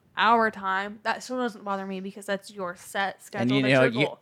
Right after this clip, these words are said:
Speaker 2: you actually enjoy
Speaker 1: I do.
Speaker 2: hanging out
Speaker 1: I
Speaker 2: with
Speaker 1: really
Speaker 2: us.
Speaker 1: do. And then my m- <laughs>
Speaker 2: You'll usually be over here in one of the corners just
Speaker 1: Right.
Speaker 2: chilling.
Speaker 1: And I've had my mom, I've had my boss, I've had quite a few people like, "Isn't that boring? Isn't that, like,"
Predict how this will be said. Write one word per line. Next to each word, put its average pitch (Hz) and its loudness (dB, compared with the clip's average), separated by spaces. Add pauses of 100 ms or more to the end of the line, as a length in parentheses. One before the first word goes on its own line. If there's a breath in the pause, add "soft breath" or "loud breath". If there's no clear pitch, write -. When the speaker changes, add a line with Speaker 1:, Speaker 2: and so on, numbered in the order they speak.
Speaker 2:
you 156 4
actually 180 6
enjoy 131 2
Speaker 1:
I 254 4
do. 262 -4
Speaker 2:
hanging 147 6
out 151 6
Speaker 1:
I 104 2
Speaker 2:
with 101 -2
Speaker 1:
really - -2
Speaker 2:
us. 359 0
Speaker 1:
do. - -10 (300 soft breath)
And 294 -4
then 349 -4
my 330 10
m- 240 4
<laughs> 120 -2
Speaker 2:
You'll 180 10
usually 185 10
be 170 6
over 156 8
here 170 8
in 139 6
one 170 10
of 156 8
the 139 6
corners 147 6
just 143 6
Speaker 1:
Right. 285 8
Speaker 2:
chilling. 143 6
Speaker 1:
And 294 6
I've 302 6
had 285 2
my 220 4
mom, 202 0
I've 214 -2
had 208 -4
my 196 -6
boss, 190 0
I've 226 -10
had 214 -4
quite 254 -2
a 277 -4
few 262 -8
people 226 -6
like, 196 -4 (160)
"Isn't - -20
that 269 -12
boring? 247 -10
Isn't 240 -6
that, 247 -6
like," 208 -10